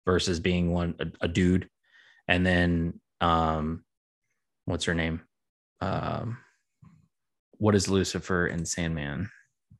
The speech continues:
What's her name? Gwendolyn Christie. Um, being, being Lucifer in the Sandman series, and then they have Tom Ellis be it in the Lucifer series. But again, it's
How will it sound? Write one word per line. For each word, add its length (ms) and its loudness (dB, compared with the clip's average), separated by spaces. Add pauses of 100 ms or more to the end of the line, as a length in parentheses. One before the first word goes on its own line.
(1700)
What's 160 -10
her 120 -6
name? 300 -6 (260)
Gwendolyn 340 12
Christie. 560 4 (1300)
Um, 760 4 (120)
being, 720 6 (680)
being 300 8
Lucifer 540 6
in 420 0
the 60 -4
Sandman 440 2
series, 360 0
and 100 -2
then 100 -2
they 140 2
have 320 0 (260)
Tom 220 6
Ellis 320 2
be 240 2
it 160 0
in 160 0
the 80 0
Lucifer 460 2
series. 400 -4
But 320 6 (360)
again, 380 10
it's 440 0